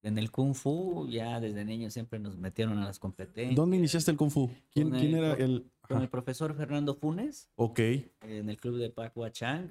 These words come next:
Speaker 1: me acuerdo bien, este, pues porque ahí está enfrente de la casa y, y todos los del barrio, la, los amigos, ahí,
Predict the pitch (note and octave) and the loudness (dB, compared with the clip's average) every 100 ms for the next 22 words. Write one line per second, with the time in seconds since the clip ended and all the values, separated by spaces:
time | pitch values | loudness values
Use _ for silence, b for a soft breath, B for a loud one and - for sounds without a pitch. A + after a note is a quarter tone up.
0 | - A2 - C3 A#2+ A2+ G#2 A#2+ D#3 A#2+ | -8 -8 -8 -2 2 2 2 0 0 0
1 | G#2+ - F2 F#2 - _ b _ _ - | -2 -4 -4 -4 -8 _ b _ _ -4
2 | G#2+ A2+ G#2+ G#2+ G#2+ A2 A2+ A#2 A#2 A#2+ | 0 2 2 2 2 0 0 -2 -2 -6
3 | A#2+ A2 G2+ G2 A#2+ B2+ C#3 C#3 B2+ F2 | -4 -4 -6 -6 -8 -6 -8 -10 -10 -8
4 | G#2 G#2 G2 - G2 - B2 B2+ B2 A2+ | -6 -6 -8 -8 -8 0 2 2 0 -2
5 | A2 B2 B2+ C#3+ C#3 C3+ B2+ A#2 A2+ A2 | -2 0 0 0 0 0 -2 -2 -4 -4
6 | G#2+ G#2+ G#2+ A#2 A2 A2 C3 C#3+ C3 A#2 | -6 -8 -8 -8 -8 -6 -6 -6 -6 -6
7 | A#2 | -6